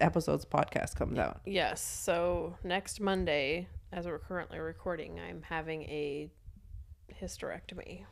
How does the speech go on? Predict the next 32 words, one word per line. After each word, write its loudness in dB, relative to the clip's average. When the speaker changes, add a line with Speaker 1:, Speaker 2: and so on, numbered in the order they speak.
Speaker 2:
Yes. -10
Speaker 1:
Yeah. -6
So -2
we're 4
gonna 4
pre-record 4
this 0
episode. 6
We're 2
not 4
gonna 8
have 8
a 8
"What 4
have 4
you 4
done 6
for 2
self-care 4
this 4
week?" 2
because 2
it -2
was 0
the 0
same 2
thing 2
that 4
we 4
did, 6
like, -4
uh, 2